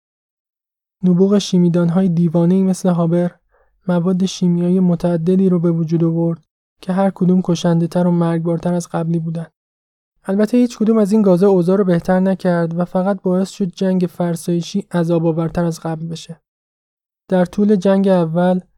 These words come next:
سه هزار مادهٔ مختلف به عنوان سلاح شیمیایی ساخته شد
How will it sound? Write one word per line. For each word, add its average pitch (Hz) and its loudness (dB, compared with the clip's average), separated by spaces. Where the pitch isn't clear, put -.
سه - -4
هزار 185 2
مادهٔ 175 4
مختلف 175 0
به 180 -4
عنوان 175 0
سلاح 180 0
شیمیایی 170 0
ساخته 170 -6
شد 175 -4